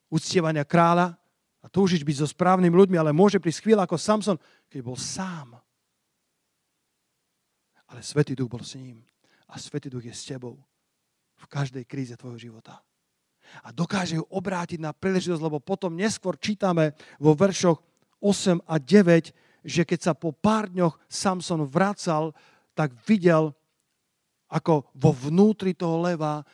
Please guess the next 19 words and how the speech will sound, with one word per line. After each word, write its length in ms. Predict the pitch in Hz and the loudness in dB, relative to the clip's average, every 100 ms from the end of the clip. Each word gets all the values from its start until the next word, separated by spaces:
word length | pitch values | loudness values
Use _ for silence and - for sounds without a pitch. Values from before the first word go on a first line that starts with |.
| _ | _
si 400 | - - 143 135 _ _ | -14 -4 -4 -4 _ _
včely 480 | - 180 170 156 - _ | -2 -2 0 -4 -8 _
urobili, 640 | 143 165 147 147 147 139 _ _ _ _ | 0 0 0 0 0 -2 _ _ _ _
ako 80 | 131 | -16
sa 100 | 135 143 | -8 -8
to 40 | |
povie, 200 | 139 123 | -8 -12
hniezdo, 560 | 127 156 175 160 196 196 _ _ _ _ _ _ _ _ _ _ | -2 2 2 0 -6 -6 _ _ _ _ _ _ _ _ _ _
úľ 480 | - 160 170 180 190 - _ _ _ | 2 6 8 6 4 -6 _ _ _
a 20 | 120 | -16
našiel 480 | 131 151 - 143 131 | -10 -10 -10 -12 -12
tam 240 | 127 120 | -16 -20
med. 320 | 117 120 113 - - _ _ _ _ _ _ _ _ _ _ _ _ | -20 -20 _ -20 -20 _ _ _ _ _ _ _ _ _ _ _ _
V 40 | _ | _
každom 560 | 185 220 185 160 139 117 _ - | 4 4 4 -4 -4 -8 _ -18
revúcom 640 | 151 170 156 151 147 123 120 | -6 -6 -4 -8 -10 -12 -12
levovi 400 | 139 147 131 127 | -6 -6 -8 -12
tvojho 240 | 131 127 | -14 -14
života 400 | 120 117 117 107 | -12 -14 -16 -20